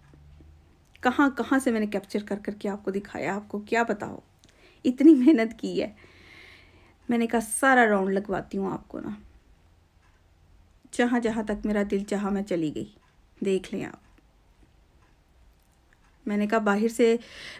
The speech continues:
घर से तो खूबसूरती दिखा दी मैं, जितना दिखा सकती थी, बैकयार्ड से, फ्रंट से, अ, मतलब घर में जितना हो सका। ये देखें, अब ये घर से ही दिखा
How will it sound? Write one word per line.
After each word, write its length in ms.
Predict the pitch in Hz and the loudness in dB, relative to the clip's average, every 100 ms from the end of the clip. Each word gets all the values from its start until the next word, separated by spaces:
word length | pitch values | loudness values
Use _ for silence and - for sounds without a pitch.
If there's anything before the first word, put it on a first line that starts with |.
| - | 0
घर 120 | 240 | 0
से 160 | 240 262 | 2 2
तो 120 | 247 | 2
खूबसूरती 500 | 240 214 226 208 220 | 0 -2 0 0 -2
दिखा 320 | 202 208 185 | -4 -2 -2
दी 120 | 190 | 0
मैं, 220 | 214 214 208 | 0 0 -2
जितना 280 | 208 208 | -2 0
दिखा 300 | 202 208 202 | -2 -2 -4
सकती 300 | 208 208 - | -4 -6 -6
थी, 120 | 202 196 | -4 0
बैकयार्ड 540 | 208 208 214 196 190 | 2 0 0 0 -2
से, 200 | - 196 | -4 -4
फ्रंट 360 | 202 214 220 214 | -2 -2 -2 -4
से, 300 | 208 196 208 - - - - - - - | -2 -2 -4 -10 -20 -20 -20 -20 -12 -2
अ, 240 | 202 202 | 0 2
मतलब 360 | 208 208 208 202 | 0 0 -2 -2
घर 180 | 220 | -2
में 180 | 220 220 | -2 0
जितना 240 | 208 208 208 | -2 -2 -2
हो 180 | 196 | 0
सका। 260 | 190 208 208 | -2 -4 -2
ये 180 | 196 190 | 0 0
देखें, 280 | 175 - 202 | -2 -4 -6
अब 160 | 220 - 196 | -6 -10 -2
ये 200 | 185 185 | -2 -2
घर 180 | - 196 | -6 -8
से 160 | - | -2
ही 60 | 202 | -2
दिखा 240 | 208 - | -2 -8